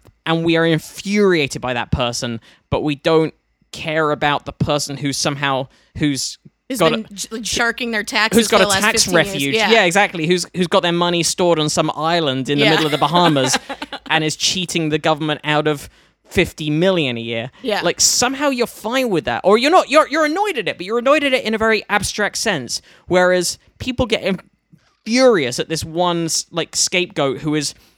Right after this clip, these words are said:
Speaker 1: half a notch behind you and is edging half a notch closer.
Speaker 2: Yeah.
Speaker 1: And
Speaker 2: And I think it's because you see that person. It's just like the per-, because the person is in line with you.
Speaker 1: Yeah.
Speaker 2: They are closer to you,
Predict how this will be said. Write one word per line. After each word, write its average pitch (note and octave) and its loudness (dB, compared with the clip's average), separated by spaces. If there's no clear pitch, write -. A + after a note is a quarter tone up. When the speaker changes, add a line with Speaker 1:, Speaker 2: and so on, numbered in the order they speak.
Speaker 1:
half C4 -2
a B3+ 2
notch A#3+ -4
behind G#3 -6
you B2+ -6
and E3 -2
is E3 -4
edging E3+ -4
half E3 -4
a D#3 -6
notch D3+ -6
closer. - -6
Speaker 2:
Yeah. G3+ -4
Speaker 1:
And G3 2
Speaker 2:
And C#4+ -2
I D4+ -4
think G#4 -6
it's F#4+ -8
because B3+ -2
you B3+ 0
see C4+ 0
that G#3 -8
person. - -6
It's A3+ -4
just E4+ -2
like D#4 0
the C4 -2
per-, - 2
because B3 -6
the A#3+ -4
person C#4+ -2
is A#3+ -2
in G#3+ -6
line A#3 -4
with B3 -8
you. D4+ -4
Speaker 1:
Yeah. G3 2
Speaker 2:
They F3 4
are C#4+ 2
closer C4 0
to A#3+ -8
you, F#3 -6